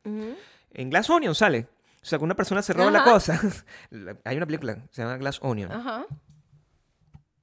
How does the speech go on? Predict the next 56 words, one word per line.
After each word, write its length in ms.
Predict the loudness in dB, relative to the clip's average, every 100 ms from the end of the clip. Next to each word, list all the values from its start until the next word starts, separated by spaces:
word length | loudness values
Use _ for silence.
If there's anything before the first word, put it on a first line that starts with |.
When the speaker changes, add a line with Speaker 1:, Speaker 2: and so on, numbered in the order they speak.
| _ _ _ _ _ _ _
Speaker 1:
Sigue. 280 | -20 -20 -20
Speaker 2:
Ah, 160 | -18 -18
es 100 | -18
que 100 | -20
me, 160 | -20 -18
me 80 | -16
asusté. 220 | -14 -14 -16 -20 -12
Una 100 | -6
película 260 | -4 -2 -2
que 60 | -2
se 100 | -4
llama 200 | -2 -2
Glass 280 | 0 -2 2
Onion, 460 | 4 6 4 0 -2
Speaker 1:
Ajá. 120 | -4
Speaker 2:
donde 500 | 0 0 0 0 0
el, 120 | -4
el... 480 | -8 -8 -8 -10 -14 -20 _ _ _ _ _ _ _ _ _
Ve, 280 | 0 2 2
está 160 | 0
en 100 | 0
Netflix, 320 | 2 2 0
ya 100 | 2
la 80 | 4
vieron. 220 | 6 4
No 80 | 4
es 40 | 2
que 60 |
le 60 | 0
estoy 180 | 2 0
recomendando 420 | 0 0 0 0 2
una 80 | 2
cosa 160 | 2
que 80 | 2
no 80 | 4
saben. 340 | 6 6 4
Había 180 | 0 0
una 140 | 0 -2
campaña 320 | -2 -2 0
gigantesca, 480 | -2 4 4 6 0
Glass 240 | 0 2
Onion, 240 | 2 2
una 100 | -2
película. 440 | 0 0 0 -6 -12 _
Speaker 1:
Seguramente 460 | -4 -2 0 -2 0
todo 140 | 2
el 60 | 4
mundo 180 | 6 8
la 80 |
vio 120 | 10 8
y 60 |
ya 120 | 8
hizo 180 | 6 6
el 60 | 6
mismo 200 | 8 6
chiste. 360 | 4 -4 -8